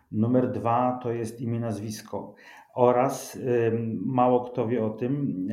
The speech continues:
że adres, jak również numer telefonu czy numer rejestracyjny samochodu, który jest przypisany do osoby fizycznej, czyli bezpośrednio do nas. To są dane osobowe, mm, i te dane powinniśmy chronić. One utożsamiają nas, człowieka, jako daną osobę,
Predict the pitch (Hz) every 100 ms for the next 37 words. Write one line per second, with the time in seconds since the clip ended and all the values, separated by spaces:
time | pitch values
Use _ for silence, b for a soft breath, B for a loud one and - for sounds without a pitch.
0 | 110 107 123 117 - 123 113 120 147 -
1 | - 127 123 135 131 127 120 - 123 135
2 | 123 123 113 - 101 139 - 120 131 123
3 | 123 127 - 131 127 139 139 135 127 113
4 | 113 151 151 131 131 - 156 123 123 131
5 | 131 117 131 131 135 120 110 107 139 147
6 | 147 127 127 - 123 127 127 127 b b
7 | b _ - 123 117 104 - - b b
8 | _ 208 208 196 165 - 139 135 135 131
9 | B B - 135 147 127 117 127 170 214
10 | B B - 127 123 131 - 160 202 170
11 | 139 139 147 147 139 131 135 139 127 -
12 | 135 139 - - 151 131 - - - 156
13 | 160 160 151 139 - 131 131 135 131 127
14 | 107 - 156 135 139 - - 135 123 120
15 | - 160 151 135 143 113 139 135 117 123
16 | 110 117 156